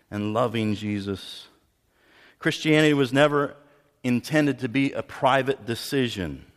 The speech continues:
A personal one, yes, one that we each must choose for ourselves,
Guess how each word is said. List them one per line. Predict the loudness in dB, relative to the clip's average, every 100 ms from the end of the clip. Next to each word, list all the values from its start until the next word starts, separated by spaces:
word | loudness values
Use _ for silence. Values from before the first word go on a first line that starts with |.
| _
A | -14
personal | -2 2 2 0 -2
one, | 0 0
yes, | 2 2 2 -2
one | 0 2
that | 2 -2
we | -4 -4
each | -6 -10 -10 -4
must | 0 0 -4 -18
choose | -12 -6 -2 -2 -2 -8 -18 -20 -20 -16
for | -2 4 6
ourselves, | 4 2 -2 0 2 0 -6 -14 -18 -18